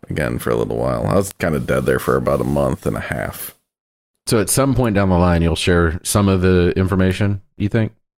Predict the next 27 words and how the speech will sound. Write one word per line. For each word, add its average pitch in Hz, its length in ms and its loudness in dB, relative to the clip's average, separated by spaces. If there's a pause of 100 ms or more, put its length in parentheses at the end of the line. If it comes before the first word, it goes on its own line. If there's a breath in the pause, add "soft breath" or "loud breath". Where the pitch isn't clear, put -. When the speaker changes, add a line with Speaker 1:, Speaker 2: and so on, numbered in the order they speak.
(280)
Speaker 1:
I - 260 0
would 104 240 2
love 104 580 2
to, 98 300 2
<laughs> 120 80 2
but - 420 -4
I'm 165 120 -2
gonna - 400 0
s-, - 640 -4
s-, - 420 -8
s-, - 480 -12
there's 220 300 2
a, 147 200 2 (440 loud breath)
there's 214 180 2
a 175 80 2
real 117 500 4
story 104 460 2
here 95 160 4
that 92 160 4
I 92 120 2
wanna 92 260 4
share, 85 400 0
but 82 180 0
I 107 300 0 (200)
have 95 320 -2
to 87 140 2
ax-, - 600 -4